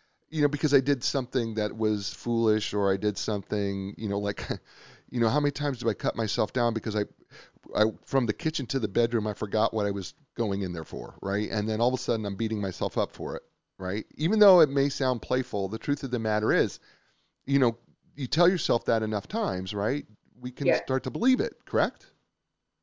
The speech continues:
Speaker 2: Yeah, definitely. And the thing is, we make up these stories in our head about what we deserve.
Speaker 1: Mm.
Speaker 2: And as a result of that, um,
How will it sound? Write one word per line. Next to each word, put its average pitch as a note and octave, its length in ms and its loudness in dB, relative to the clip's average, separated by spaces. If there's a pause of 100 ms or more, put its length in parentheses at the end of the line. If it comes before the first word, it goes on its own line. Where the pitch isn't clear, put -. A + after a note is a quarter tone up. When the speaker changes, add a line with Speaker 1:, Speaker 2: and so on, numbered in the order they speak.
Speaker 2:
Yeah, F3+ 200 2 (160)
definitely. E3+ 640 -6 (1300)
And B3+ 340 0 (280)
the B3 180 2
thing E4+ 300 -2
is, C4+ 260 0
we C4 200 0
make C#4 400 2
up - 140 -6
these A#3 220 -4
stories B3+ 420 6
in F#3 120 2
our E3 140 -6
head E3 220 0
about E3+ 360 2
what F#3+ 280 4 (160)
we F#3+ 220 -2
deserve. F3+ 720 4 (480)
Speaker 1:
Mm. E3+ 140 -20
Speaker 2:
And G3 180 2
as G#3+ 200 4
a G#3 60 8
result G#3+ 520 6
of G3 140 -4
that, D#3 440 -8 (440)
um, G#3+ 420 4